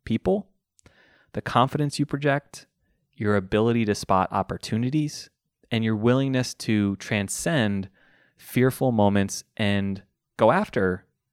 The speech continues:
clients and opportunities, just to name a couple of examples, and there are many. In other words,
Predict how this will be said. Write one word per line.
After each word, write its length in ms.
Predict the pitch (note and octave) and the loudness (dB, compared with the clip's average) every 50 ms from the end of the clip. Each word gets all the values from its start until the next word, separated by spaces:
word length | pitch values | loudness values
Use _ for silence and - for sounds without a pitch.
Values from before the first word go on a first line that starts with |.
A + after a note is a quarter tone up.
| _ _ - | _ _ -12
clients 580 | - - F#2 E2+ C2+ A#1 - - - - - - _ | -8 -6 -6 -6 -6 -10 -12 -14 -16 -16 -16 -18 _
and 120 | - - G#2+ | -10 -8 -6
opportunities, 800 | G2 F#2+ - G2 - - G2 F#2+ F#2 A#1+ A#1 - - - - _ _ _ _ _ _ _ - | -6 -6 -6 -8 -6 -6 -8 -6 -8 -10 -10 -12 -14 -16 -18 _ _ _ _ _ _ _ -4
just 220 | - D3 D3 - | -2 -2 -2 -2
to 60 | - C3 | -2 -2
name 220 | B2 A2+ A2 G#2+ | 0 0 0 0
a 40 | G2+ | -2
couple 340 | - - G2+ - - G2 F#2 | 0 0 -2 0 0 2 2
of 320 | F#2 F2+ F2+ F2+ F#2+ - _ _ _ _ _ _ _ _ _ _ _ | 4 4 2 0 -4 -12 _ _ _ _ _ _ _ _ _ _ _
examples, 520 | - - C3+ B2+ A2 - - - G2+ - - | -6 -2 -2 -2 -2 -2 -6 -8 -8 -8 -8
and 140 | B2 G#2 G2 | -6 -4 -2
there 120 | G2 G2 | 0 0
are 60 | G2+ | 0
many. 360 | G2+ G2 F#2 - - - - _ _ _ _ _ - - - - - - _ _ _ - | 0 0 -2 -4 -6 -12 -16 _ _ _ _ _ -20 -20 -20 -20 -20 -20 _ _ _ 2
In 60 | C#3 | 4
other 140 | D#3+ E3+ C#3 | 6 8 8
words, 360 | A2+ G2 F2+ G2 - - | 6 6 2 0 -6 -12